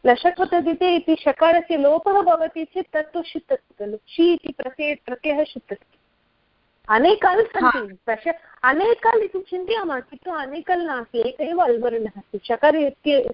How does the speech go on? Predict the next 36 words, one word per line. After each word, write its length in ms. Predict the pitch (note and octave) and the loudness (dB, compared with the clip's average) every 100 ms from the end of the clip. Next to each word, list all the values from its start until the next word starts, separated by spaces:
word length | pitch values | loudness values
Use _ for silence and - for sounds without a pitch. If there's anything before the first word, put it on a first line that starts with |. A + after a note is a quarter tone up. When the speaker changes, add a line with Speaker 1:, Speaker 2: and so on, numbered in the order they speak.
| - | -4
Speaker 1:
शकारस्य 360 | B3 C#4+ C#4+ | 2 2 4
इत्संज्ञा 520 | C4+ A#3 - D4 D#4 C#4 | 0 -2 -4 -2 -2 -2
भवति। 360 | G3 F3 D#3 _ _ _ _ _ _ _ - | -4 -6 -18 _ _ _ _ _ _ _ 4
षि 140 | G4 | 8
इति 320 | G4+ F#4+ D4+ | 8 6 -2
प्रत्ययः 360 | - G#3+ B3+ C4 | -6 -4 0 0
Speaker 2:
हा। 100 | A#3+ | 0
Speaker 1:
यत्र 240 | G#3 - | -6 -4
आदेशः 540 | G3 G3+ B3 B3+ C4+ B3 | -4 0 0 0 -4 -2
भवति, 360 | G#3+ F#3+ D4 | -4 -4 -8
तत्तु 260 | C4+ D#4+ G4 | -4 0 0
एक 260 | D#4+ F4+ | 0 2
एव 220 | G4 F#4+ F4 | 4 4 2
वर्णः 400 | C4 A#3+ B3+ A3+ | 0 -2 -6 -8
अस्ति। 280 | - - _ _ _ _ _ | -14 -20 _ _ _ _ _
शकारस्य 500 | B3 - D#4+ D#4+ F4 | -4 0 0 0 -2
तु 140 | - G4 | 2 0
इत्संज्ञा 500 | E4 E4+ D#4+ D#4+ D4+ | 0 -4 -2 0 2
भवति, 320 | C#4 C#4+ C#4+ | 2 0 -2
इ 320 | - F#4 F#4+ | 2 4 4
इति 240 | F4+ D#4+ | 2 0
एव 160 | C#4+ C#4+ | 0 0
अवशिष्यते 760 | A3+ A3 A3+ - G#3+ G#3+ G3+ A3 A3+ | -4 -8 -16 -14 -14 -12 -12 -12 -8
खलु। 260 | A#3 A3+ A#3 | -2 0 0
तर्हि 320 | B3 B3+ D4+ _ _ _ - F#3 | 0 -2 -2 _ _ _ -18 2
जस् 380 | C4 C#4+ - G4+ | 4 4 2 0
इत्यस्य, 500 | G4 F4+ F4+ - F#4+ | 0 -2 -2 -2 -2
शस् 340 | E4 D#4+ F4 | -2 -2 -2
इत्यस्य 380 | E4+ D#4+ D#4+ D#4+ | -4 -4 -4 -6
स्थाने 340 | - D4+ F4+ | -6 -2 0
इ 380 | G4+ E4+ G4+ F#4+ | 0 4 4 4
इति 160 | D#4+ E4 | 0 -2
एव 160 | D#4+ | -2
आदेशः 520 | C#4+ A#3+ B3+ B3 B3 | 0 0 -2 -4 -8
भवति। 340 | A#3 G3+ G3 G3 | -10 -12 -12 -18
त-, 260 | - G3 | -14 -16